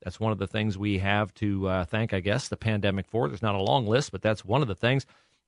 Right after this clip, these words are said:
And you can listen to Josh and I on Money Monday on The Answer at twelve thirty every Monday on nine eight nine The Answer. If you're interested in hearing this show again or telling your friends about it, it airs tomorrow at noon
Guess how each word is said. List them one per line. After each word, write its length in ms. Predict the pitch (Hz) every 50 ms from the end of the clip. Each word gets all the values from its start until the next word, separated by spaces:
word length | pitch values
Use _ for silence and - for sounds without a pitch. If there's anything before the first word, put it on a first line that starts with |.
| _
And 400 | - 139 135 135 135 135 135 139
you 80 | 139 143
can 100 | - 139
listen 260 | 139 151 139 - 143 120
to 80 | 123
Josh 340 | 104 110 131 131 131 120 -
and 80 | 131 127
I 140 | 123 123
on 180 | 120 117 117 113
Money 180 | 113 120 120 117
Monday 380 | 113 120 135 147 127 110 104
on 140 | 101 104 107
The 180 | 104 101 - -
Answer 400 | 107 107 110 - - 117 113 - _ _ _ _ _
at 140 | - 110 -
twelve 360 | - - 123 127 127 123 -
thirty 360 | - 127 123 113 113 113 113
every 220 | - 123 117 131 117
Monday 360 | 104 98 95 95 92 92 92 - -
on 200 | 98 95 95 95
nine 180 | 101 101 104
eight 160 | 98 95 -
nine 160 | 98 95 95 92
The 140 | 92 90
Answer. 240 | 92 98 95 - 98
If 100 | 90 -
you're 120 | - 95 104
interested 300 | 101 - - - 110 95
in 60 | 98
hearing 280 | 92 110 110 104 98
this 120 | 101 113 104
show 240 | - - 117 107 104
again 320 | 95 87 117 135 156 160 - -
or 160 | - 117 110
telling 300 | - - 113 113 110 104
your 100 | 98 90
friends 280 | - - 151 160 147
about 260 | 131 120 131 127 123 127
it, 100 | 123 - - _ _ _ _ _
it 200 | - 123 123 - -
airs 380 | - 120 117 117 113 107 -
tomorrow 580 | - - 107 104 110 127 143 131 113 104 104 98 - _ _ _ _ _
at 180 | - 110 110 110
noon 440 | 113 117 131 127 113 107 104 104